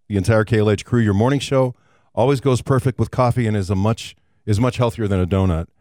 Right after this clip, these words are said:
Now, as a sworn Dairyland dumbass deputy, I have more reasons not to miss the K L H morning routine. My signed certificate is proudly displayed <laughs> in our library alongside other major <laughs> awards like my leg lamp and my diploma for being on Romper Room for two weeks when I was five.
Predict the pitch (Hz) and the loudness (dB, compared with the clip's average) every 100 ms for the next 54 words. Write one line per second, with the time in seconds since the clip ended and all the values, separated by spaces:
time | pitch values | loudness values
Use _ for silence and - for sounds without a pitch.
0 | _ _ - - 113 139 143 120 110 - | _ _ -10 0 2 2 2 0 -2 -4
1 | 123 147 151 131 127 139 131 120 113 117 | -2 0 0 0 2 2 2 2 2 2
2 | 113 101 113 101 90 90 90 90 98 104 | 2 0 0 -2 0 0 0 0 0 0
3 | 98 - _ _ _ - 113 107 101 98 | -2 -8 _ _ _ -2 0 2 0 0
4 | 95 98 92 - - 95 92 95 98 98 | 0 0 -2 -2 -2 0 0 0 0 2
5 | 90 85 120 98 92 - 127 127 117 131 | 0 0 0 2 0 0 0 0 -2 -2
6 | 123 127 117 - - - 90 - 135 143 | -2 -2 -2 -8 -20 -6 -6 -4 0 0
7 | 143 139 123 - - 127 123 107 110 98 | 2 0 -2 0 2 2 0 0 0 2
8 | 104 143 123 104 92 98 110 _ _ _ | 2 0 2 2 2 0 -4 _ _ _
9 | _ _ - 95 117 123 131 117 110 123 | _ _ -4 0 0 2 2 2 2 2
10 | 123 120 123 143 170 131 117 117 127 110 | 2 2 2 0 0 0 0 0 0 -2
11 | 90 - - - 113 110 104 101 98 135 | -4 -4 -4 -2 -2 0 0 0 2 0
12 | 131 123 120 - - _ _ 107 113 113 | 0 0 0 -2 -12 _ _ -2 2 2
13 | 110 104 127 127 123 117 113 110 101 101 | 0 0 0 0 0 0 0 2 2 2
14 | 127 127 104 101 92 95 - 104 104 - | 0 0 -2 -2 -6 -8 -4 -2 -2 0
15 | 92 90 85 113 113 107 92 | 0 0 0 0 2 2 0